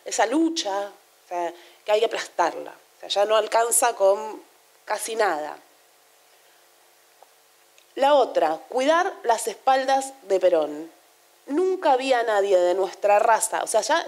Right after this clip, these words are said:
la raza, ya es la raza de los pueblos, ya no es ni es la clase, ¿no? O sea, la raza del pueblo, la raza de los explotadores.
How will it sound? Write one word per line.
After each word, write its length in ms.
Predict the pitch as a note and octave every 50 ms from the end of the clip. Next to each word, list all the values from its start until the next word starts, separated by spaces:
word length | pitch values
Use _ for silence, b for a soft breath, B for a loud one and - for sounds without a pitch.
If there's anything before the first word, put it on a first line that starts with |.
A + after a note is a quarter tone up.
| -
la 120 | - G3+ G3
raza, 400 | G3+ C#4+ D4+ - - D4 B3 -
ya 240 | - - A#3+ C4+ -
es 100 | - G#3+
la 120 | G#3 G#3
raza 280 | G#3+ A3+ G#3 - F3+ E3
de 60 | D#3
los 120 | D3 D3 -
pueblos, 280 | - D3 D3 C#3+ C#3+
ya 80 | G3+ G#3
no 60 | A3+
es 80 | A3 A#3+
ni 80 | B3+
es 80 | A#3+ A#3+
la 140 | A#3+ A3+ -
clase, 460 | G#3+ G3 E3 - - - - D3+ D3
¿no? 180 | E3 G3 -
O 20 | -
sea, 260 | - - F3 E3 D#3+
la 200 | E3 F3+ F#3 F3+
raza 340 | F3 - C4 D4 - - C#4
del 140 | B3 A#3+ -
pueblo, 420 | - C4+ C#4 C#4+ C#4+ D4 D4 C#4
la 160 | B3 G3+ F#3
raza 300 | F#3 G3+ A3+ A3+ - A#3
de 80 | G#3+ G3
los 160 | F#3+ F#3 -
explotadores. 880 | F3+ - - F3+ E3+ E3 E3 E3 E3+ D#3+ D3+ C#3+ C#3 C#3+ - - -